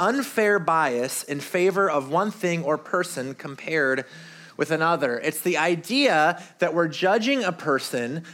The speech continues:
based solely on external characteristics, and then we're treating them differently. This is what James is going to address in this passage of Scripture this morning. And I think we're all familiar with partiality. We probably don't even need the dictionary. In our lives,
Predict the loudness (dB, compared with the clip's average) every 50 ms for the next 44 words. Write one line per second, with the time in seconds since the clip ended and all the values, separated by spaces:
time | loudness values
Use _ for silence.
0 | -12 _ 0 0 0 0 0 -4 -8 -10 -10 -6 -2 2 4 6 8 8 8 8
1 | 6 6 6 6 4 4 4 2 0 -2 -2 -4 -4 -4 -4 -4 -4 -2 0 2
2 | 4 4 2 2 0 0 0 0 0 0 0 0 2 0 0 -2 -4 -4 -4 -4
3 | -4 -6 -8 -6 -2 0 0 0 2 2 2 2 0 -2 -2 0 0 2 2 2
4 | 2 2 0 0 2 0 0 -2 -6 -12 -18 -20 _ 0 0 0 2 2 0 0
5 | 0 -2 -8 -8 -6 -6 -6 -4 -2 0 0 0 0 0 0 0 0 0 0 -2
6 | -2 -2 -2 0 0 0 0 2 0 2 2 4 4 4 4 2 0 -6 -8 -6
7 | -4 -4 -4 -4 -4 -4 -4 -4 -4 -6 -8 -10 -10 -10 -10 -6 -4 -4 -4 -4
8 | -4 -2 0 0 0 -2 -6 -14 -18 -18 -18 -14 -4 -2 -2 -2 0 0 0 2
9 | 2 4 2 2 0 0 0 0 0 0 0 0 0 4 4 4 6 6 6 4
10 | 4 4 2 2 4 4 6 6 6 6 6 4 4 2 2 2 2 2 2 0
11 | 2 2 4 4 4 4 4 4 4 2 2 2 4 4 4 4 4 4 2 2
12 | 2 2 2 2 2 0 0 -2 -2 -2 -2 -2 -2 0 0 0 0 0 -2 -4
13 | -6 -8 -12 -16 -20 -20 -20 -20 -20 -20 -12 -6 -2 0 2 4 4 4 4 4
14 | 4 4 4 2 2 2 0 -2 -4 -6 -8